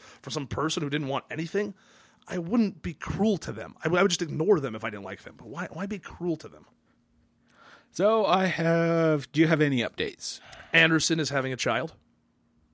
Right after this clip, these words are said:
Speaker 2: Oh, isn't that unfortunate?
Speaker 1: No, he's a really good person. I've actually gotten to know him as a human being, and he's, he's gonna be a really great, great dad. Him and his wife were told they're both essentially barren. They would never have kids. They were about to get into fertility treatments. They've been trying for a year and a half. They gave up on it.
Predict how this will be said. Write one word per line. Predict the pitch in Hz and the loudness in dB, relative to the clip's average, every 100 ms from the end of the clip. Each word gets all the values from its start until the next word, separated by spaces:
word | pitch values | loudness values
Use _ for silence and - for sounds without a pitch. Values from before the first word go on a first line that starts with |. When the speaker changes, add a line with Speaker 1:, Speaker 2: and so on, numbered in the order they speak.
| _ _ | _ _
Speaker 2:
Oh, | 143 170 147 113 107 | 0 2 4 2 -2
isn't | 98 104 | -4 -4
that | 80 - | -6 -6
unfortunate? | 78 - - - - - | -10 -12 -10 -10 -10 -2
Speaker 1:
No, | 202 180 170 185 | 4 6 8 6
he's | 190 196 | 4 0
a | |
really | 180 170 | 4 4
good | 147 160 123 | 4 0 0
person. | 151 160 - 120 | 2 2 2 -4
I've | 127 | -2
actually | 135 127 117 | -2 -2 -8
gotten | 127 131 110 120 | -6 -4 -2 -2
to | |
know | 135 131 | -2 0
him | 117 | -2
as | 104 | -6
a | |
human | 131 123 | -6 -6
being, | 110 135 127 101 | -4 -4 -4 -8
and | 104 | -12
he's, | 107 - 117 | -8 -8 -10
he's | 113 | -10
gonna | 143 | -4
be | 135 | -2
a | |
really | 123 117 | -2 -4
great, | 123 110 | -4 -4
great | 127 117 | -4 -4
dad. | 113 127 110 | -2 -2 0
Him | 151 | -2
and | 156 | 0
his | 131 | 0
wife | 120 135 135 - | 0 0 0 -4
were | |
told | - 131 131 | -6 -6 -4
they're | 113 | -4
both | 120 123 | -4 -6
essentially | 127 127 123 | -6 -8 -8
barren. | 110 123 143 160 151 - | -4 0 2 0 -4 -8
They | 107 | -10
would | 110 | -6
never | 117 123 | -4 -2
have | 117 | -4
kids. | - 143 143 135 - - - - | -2 -4 -2 -6 -10 -16 -20 -8
They | 117 | -2
were | |
about | 123 123 | 0 0
to | |
get | 135 | -4
into | 139 | -6
fertility | - 123 147 147 | -6 -2 0 0
treatments. | 123 151 139 139 | 0 -2 -2 -4
They've | 127 | -4
been | 120 | -6
trying | - 123 131 | -2 -2 -2
for | 120 | -4
a | 120 | -2
year | 127 | -2
and | 120 | -2
a | |
half. | 127 139 131 | 0 0 0
They | 113 | -4
gave | 107 120 | -8 -2
up | 123 135 | -2 0
on | 131 | -2
it. | 131 | -2